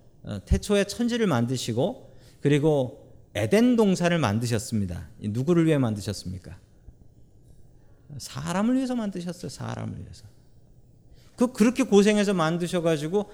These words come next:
아담하고 하와 주시면서 "니들 마음대로 잘 써라" 라고 하시며 좋아하고 기뻐하셨습니다. 하나님께서는 세상을 만드셔서 자신이 살려는 집을 만드신 게 아니라 하나님께서는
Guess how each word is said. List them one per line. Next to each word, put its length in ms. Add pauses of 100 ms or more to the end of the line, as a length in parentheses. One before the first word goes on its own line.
아담하고 560
하와 260
주시면서 720
"니들 280
마음대로 440
잘 260
써라" 360 (720)
라고 340
하시며 540 (220)
좋아하고 540
기뻐하셨습니다. 920 (1300)
하나님께서는 1000
세상을 400
만드셔서 1040 (200)
자신이 460
살려는 460
집을 300
만드신 520
게 120
아니라 540 (340)
하나님께서는 920